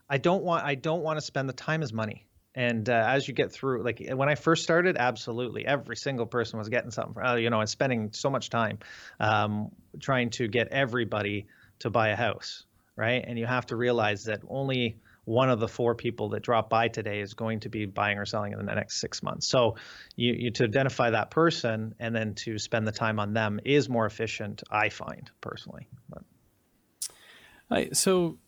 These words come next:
Speaker 2: let's say you're in that situation that you were just mentioning before that, you know, at one point you were a new agent, just like many people are, with,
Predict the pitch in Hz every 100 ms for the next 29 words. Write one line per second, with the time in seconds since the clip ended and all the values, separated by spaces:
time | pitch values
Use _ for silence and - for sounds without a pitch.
0 | _ _ - 185 - 175 156 143 139 139
1 | 123 143 131 127 - 123 120 123 117 98
2 | 104 95 - 113 - 107 95 - 143 156
3 | 110 98 95 - - - 123 104 107 117
4 | 110 127 113 98 90 87 92 117 107 92
5 | 87 90 90 98 87 90 90 101 104 92